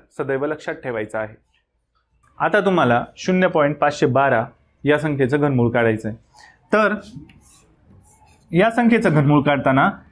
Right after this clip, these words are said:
तुम्हाला फक्त रूपांतर करायचं आहे, पाचशे बारा भागिले एक हजार. आपण पाचशे बारा भागिले एक हजार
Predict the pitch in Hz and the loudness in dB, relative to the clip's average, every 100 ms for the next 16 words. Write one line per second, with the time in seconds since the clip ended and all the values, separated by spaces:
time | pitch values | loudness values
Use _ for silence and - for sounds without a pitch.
0 | - 196 196 202 202 165 139 156 - - | 0 2 2 0 -2 0 0 0 -4 -20
1 | _ - 160 185 214 208 208 151 127 117 | _ -4 0 2 0 2 0 2 2 2
2 | 120 160 214 - _ _ _ _ _ _ | 2 0 -2 -10 _ _ _ _ _ _
3 | _ 180 180 - 196 160 165 151 131 - | _ -4 -2 0 2 4 2 2 0 -2
4 | - - 131 131 127 135 220 226 - - | -16 -6 2 4 4 4 2 -4 -18 -10
5 | - 156 151 117 104 - - - _ _ | -2 0 2 0 -2 -4 -18 -20 _ _
6 | _ _ _ _ _ _ _ _ _ _ | _ _ _ _ _ _ _ _ _ _
7 | _ _ _ _ _ _ _ _ _ _ | _ _ _ _ _ _ _ _ _ _
8 | 165 214 214 175 - _ _ _ _ _ | -2 0 0 -2 -10 _ _ _ _ _
9 | _ _ _ _ - 190 - 220 175 143 | _ _ _ _ -4 -2 0 0 2 2
10 | 139 160 - _ - 139 147 165 - 202 | 2 -2 -14 _ -4 0 2 2 2 0
11 | 202 143 135 | 2 0 2